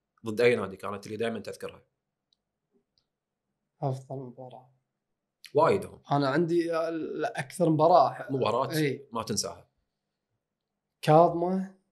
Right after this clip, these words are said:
Speaker 2: في كأس الأمير.
Speaker 1: مم.
Speaker 2: آه، فزنا فيها اثنين صفر. إذا تذكرها الرياح يوم يقول
Speaker 1: مم.
Speaker 2: أغمى عليه.
Speaker 1: أيوة.
Speaker 2: هذه المباراة
Speaker 1: مم.
Speaker 2: ما أنساها.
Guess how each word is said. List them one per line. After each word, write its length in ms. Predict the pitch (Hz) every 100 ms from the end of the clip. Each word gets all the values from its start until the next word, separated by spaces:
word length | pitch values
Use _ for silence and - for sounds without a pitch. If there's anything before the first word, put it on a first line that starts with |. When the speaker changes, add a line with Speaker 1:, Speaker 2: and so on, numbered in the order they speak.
| _ _ _
Speaker 2:
في 420 | - - 139 135
كأس 380 | 131 151 139 127
الأمير. 520 | 127 120 113 - _ _ _ _
Speaker 1:
مم. 200 | 107 87 82 _ _ _ _ _ _ _ -
Speaker 2:
آه، 800 | 143 127 123 117 123 131 147 160 _ _ _ _ _ _ _
فزنا 460 | - 139 131 123
فيها 640 | 120 151 151 147 156 160 - _ _
اثنين 220 | - 147
صفر. 480 | 135 156 147 175 185 - _ _ _ _ -
إذا 220 | 139 131
تذكرها 560 | 131 131 - 175 143 131
الرياح 400 | 131 151 151 135
يوم 260 | 131 131
يقول 520 | 135 143 151 180 262 - _ -
Speaker 1:
مم. 220 | 110 101
Speaker 2:
أغمى 220 | 147 135
عليه. 460 | 143 139 143 127 - _ _ _ _ -
Speaker 1:
أيوة. 480 | 110 113 120 - - _ _ _ -
Speaker 2:
هذه 260 | 143 135
المباراة 600 | 131 127 127 131 156 180 175
Speaker 1:
مم. 280 | 107 98 _
Speaker 2:
ما 200 | - 131
أنساها. 360 | - - _